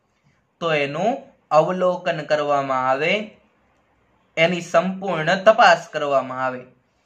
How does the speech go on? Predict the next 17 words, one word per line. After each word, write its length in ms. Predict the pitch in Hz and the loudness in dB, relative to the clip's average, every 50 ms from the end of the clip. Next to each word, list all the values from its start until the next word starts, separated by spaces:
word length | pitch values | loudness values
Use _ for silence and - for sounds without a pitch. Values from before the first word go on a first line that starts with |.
| _ _ _ _ _ | _ _ _ _ _
અને 180 | - 147 147 143 143 - | -4 -4 -4 -6 -4 -4
પછી 340 | 180 185 185 - 285 294 | -4 -2 -2 -2 -4 0
તપાસ 400 | 294 240 220 226 220 208 202 196 | 2 2 4 6 4 4 4 0
કરી 460 | - - 196 180 160 139 131 - - _ _ _ _ - | -4 -6 -6 -6 -6 -8 -10 -14 -18 _ _ _ _ -2
અને 240 | 147 147 147 139 131 | -2 -2 -2 -2 -8
જે 340 | 120 - 139 151 185 233 262 | -10 -10 -4 -2 0 0 0
કોઈ 260 | 254 - 247 233 233 | 0 -2 -2 -2 -2
પણ 240 | - - 214 190 160 | 0 -2 -2 -2 -2
ભૂલ 440 | 135 123 139 151 180 202 190 165 | -8 -10 -8 -8 -6 -4 -4 -6
છે, 440 | 156 - 165 160 147 135 127 - - - - _ - | -8 -6 -6 -6 -4 -4 -6 -10 -14 -20 -20 _ -6
એ 140 | 151 143 135 | -4 -2 -2
ભૂલ 420 | 131 - 139 147 196 240 254 233 | -4 -4 -4 0 2 4 4 2
પ્રત્યે 720 | 185 - 143 135 135 - 147 143 143 147 165 190 196 - - - - _ _ - - - | 2 2 0 -2 -2 -2 -6 -4 -2 0 0 0 -2 -4 -12 -20 -20 _ _ -20 -16 -10
સુધારાલક્ષી 1400 | 156 147 139 160 160 185 208 226 226 226 208 180 151 143 139 135 135 143 - - - - 180 185 220 247 262 - _ _ _ _ _ _ _ - | -10 -4 -2 0 4 8 8 10 10 8 6 6 2 -2 -6 -8 -10 -10 -10 -12 -16 -12 -10 -10 -10 -10 -12 -14 _ _ _ _ _ _ _ -2
પગલાઓ 460 | 185 196 208 202 196 185 175 170 160 | -2 0 0 2 2 2 2 0 -4
લેવામાં 600 | 151 147 151 147 143 143 139 135 139 135 131 - | -4 -2 -2 0 0 0 0 -2 -2 -8 -8 -4
આવે 440 | 170 202 196 170 131 123 123 - | -2 -2 -2 -2 -4 -8 -10 -16